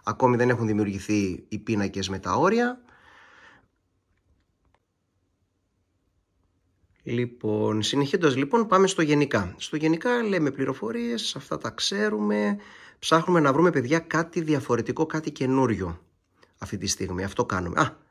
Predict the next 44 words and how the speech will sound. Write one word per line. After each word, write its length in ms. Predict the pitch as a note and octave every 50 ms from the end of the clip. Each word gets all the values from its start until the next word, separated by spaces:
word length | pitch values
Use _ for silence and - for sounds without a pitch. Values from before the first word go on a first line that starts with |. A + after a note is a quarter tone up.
| _ _ _ _ _ _ _ _ _ -
κέντρο 420 | - C3 C#3 D3 D3+ D#3 D#3+ D#3
ελέγχου, 600 | C#3+ B2+ A#2 A#2+ B2 B2+ B2+ B2 A#2 - - G2
λέει. 160 | F#2 F2+ F2
Για 140 | F2 F#2 A2+
να 120 | A2+ A2
δούμε 160 | G#2 G#2 G2+ G#2
εδώ. 360 | A2 C3+ D#3 E3+ F3+ - - -
Τίποτα. 380 | - C3 G#2 G#2 G2+ - D3 D3
Α, 40 |
αυτά 240 | C3+ - - - B3
είναι 140 | A#3+ A3+ G#3+
τι 100 | G#3+ A3
θέλουμε 300 | G3+ G3+ G3+ G3+ F#3 F3
εμείς 280 | D#3+ D#3+ F#3 F#3+ F3+ -
να 100 | D3 C#3
έχουμε 540 | C#3+ E3 E3+ E3+ - F3+ F3+ F3+ F3+ F3 F3+
στο 260 | F3 - - - D3
μενού, 420 | C#3 B2+ A#2+ A2+ A#2+ C3 D3+ D#3+
το 100 | D#3 D3
οποίο 220 | B2+ G#2 - C#3 C3+
όταν 180 | C3+ - C#3+
κατεβάζουμε 500 | B2+ C3 A#2+ A#2+ A2 A#2 B2+ C3 B2+ B2
από 140 | A2 - -
πάνω 260 | G#2 - A#2 B2 A#2+
προς 180 | - - G2+ -
τα 80 | - -
κάτω, 520 | - F#2+ G2+ G#2+ - D3 D#3 F#3 G3+ - - _ _ _ _ _ _ _ _ _ _ _ _ _ _ _
συγγνώμη, 720 | - - - - E2 E2 - - F#2 G2 G#2+ B2+ D3 E3 - -
όταν 260 | - G#2+ - A#2+ A2+
κατεβάζουμε 560 | G2+ - - - - G#2 G#2 G#2+ G2+ G2 G2
από 160 | F#2 F2+ - F#2+
εδώ, 120 | G2 G#2
από 100 | G2 -
την 100 | - F2+
πλάγια 340 | E2+ G#2 G#2 G2+ F#2+ F#2 F2
πλευρά, 340 | F#2 F#2 F#2 C#3 F3 G#3 F3
βλέπετε 340 | C#3+ C#3+ D#3 E3 E3+ D#3
εδώ 120 | D3+ B2+ G#2+
πέρα, 260 | G2+ D3+ E3 F3 E3+
διαλέγουμε 640 | C#3+ C3 B2+ A2+ A#2+ C3+ D3 D#3 E3 E3+ F3+ F3+
τι 220 | F3 F3 - F3 E3
θέλουμε 340 | - - D#3 D3+ D#3 C#3+ C#3+
να 100 | C#3 C3+
έχουμε. 380 | B2+ A#2+ - F#2+ F2 E2+ E2+